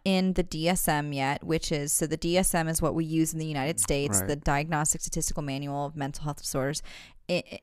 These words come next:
Speaker 1: i-, five right now, but it is accepted in the I C D ten, or it's coming out in the I C D eleven as the C P T S D diagnoses, which is what the rest of the world uses.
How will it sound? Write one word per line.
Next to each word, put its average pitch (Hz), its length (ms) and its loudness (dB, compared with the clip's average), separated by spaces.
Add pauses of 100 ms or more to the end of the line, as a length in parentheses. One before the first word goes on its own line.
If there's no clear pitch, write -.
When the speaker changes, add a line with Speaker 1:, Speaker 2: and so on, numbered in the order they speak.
Speaker 1:
i-, 165 80 -4
five 165 680 8
right 156 200 0
now, 151 400 2 (300)
but 196 120 8
it - 120 2
is 208 220 8
accepted 202 440 6
in 185 120 4
the 175 120 0
I 156 160 0
C 160 260 0
D 151 260 -2 (100)
ten, 180 560 2
or 240 160 0
it's 185 140 -2
coming 170 260 2
out 156 80 0
in 156 80 -2
the - 80 -4
I 160 100 -2
C - 160 -2
D 156 160 -2
eleven 151 680 -2 (360)
as 165 260 6
the 165 100 0
C 190 200 0
P 185 160 0
T 175 200 0
S 147 160 2
D 151 260 2
diagnoses, 147 840 0
which 156 220 -4
is 151 240 -2
what 160 140 0
the - 80 0
rest 147 260 2
of - 80 -6
the 143 80 -8
world 131 300 -4
uses. - 520 -6